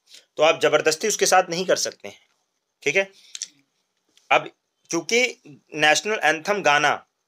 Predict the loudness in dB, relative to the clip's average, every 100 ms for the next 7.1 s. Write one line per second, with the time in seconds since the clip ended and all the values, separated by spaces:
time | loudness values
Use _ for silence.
0 | _ _ -18 -4 0 2 4 2 0 -2
1 | 4 4 4 -6 -8 _ _ _ _ _
2 | _ -2 0 0 2 2 2 2 2 2
3 | -4 -4 -4 -2 -2 0 -2 0 -2 2
4 | -2 0 0 2 2 -2 -10 _ _ _
5 | _ _ -2 -2 0 4 4 4 2 -2
6 | -16 _ _ -14 -4 -2 0 -2 -4 -4
7 | -8